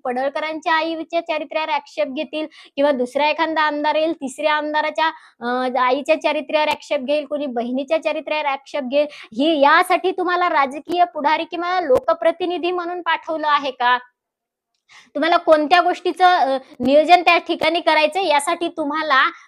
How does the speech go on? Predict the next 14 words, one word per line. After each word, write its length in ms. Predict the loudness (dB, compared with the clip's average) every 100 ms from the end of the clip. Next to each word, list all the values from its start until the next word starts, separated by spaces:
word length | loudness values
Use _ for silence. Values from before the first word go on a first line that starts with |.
| _
करोडो 320 | 4 6 8 4
रुपये 280 | 2 2 2
खर्च 340 | 0 -4 0 -2 2
करून, 280 | 0 2 0
ज्यांच्या 320 | 0 2 -2
पगारावरती 1080 | 2 2 4 2 2 0 -2 -4 -4 -6 -6 _ -4
अब्ज 340 | -2 -2 4
रुपये 320 | 4 6 4 2 2
खर्च 240 | -6 -2
केला 320 | 0 0 0
जातो, 240 | -2 0 0
असे 280 | 0 -2 -4
प्रशासकीय 720 | -2 -4 2 0 0 0 2
लोक 140 | 2